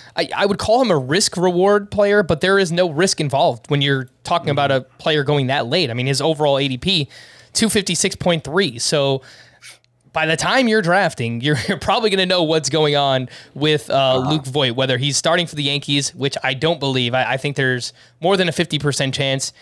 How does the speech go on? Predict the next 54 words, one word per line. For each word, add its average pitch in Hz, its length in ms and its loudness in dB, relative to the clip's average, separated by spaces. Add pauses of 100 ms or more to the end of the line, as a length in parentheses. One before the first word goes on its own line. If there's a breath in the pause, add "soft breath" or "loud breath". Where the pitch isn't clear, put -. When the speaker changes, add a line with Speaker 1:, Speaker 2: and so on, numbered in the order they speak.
(180 soft breath)
Speaker 1:
they 120 100 -6
either 160 260 2
sign 143 240 -2
Freddie 135 220 -2
Freeman, 131 380 -2
trade 151 200 -2
for 143 80 -6
Matt 123 200 0
Olson, 120 420 -4
or 131 200 0
even 147 240 -2
just 123 160 -8
bring 147 140 0
back 110 280 -4 (340)
an 156 100 -4
Anthony 143 320 -2
Rizzo 123 360 -2
to - 120 -10
get 127 100 -2
a 131 60 0
left-handed 147 400 -2
bat 123 220 -2
in 131 80 -4
there 123 320 -2 (200 loud breath)
and 131 280 -4
improve 135 420 -2
defense. 120 420 -4
So 117 300 -2 (240 loud breath)
I 202 160 0
do 180 100 -2
not 160 200 -2
think 151 140 -2
Luke 139 140 -2
Voit 135 360 -2
will 139 140 -2
be 139 100 -2
the 127 60 -4
starting 131 260 0
first 123 240 -4
baseman 127 260 -4
for 127 120 -10
the 123 80 -6
Yankees, 135 280 -6
but 175 160 0
he 202 140 -4
probably 247 460 0
will 185 200 2
be 131 300 0 (380 soft breath)
the 160 100 -2
starting 170 300 0
first 160 260 0
baseman 139 320 -2
for 123 160 -8
somebody. - 640 -2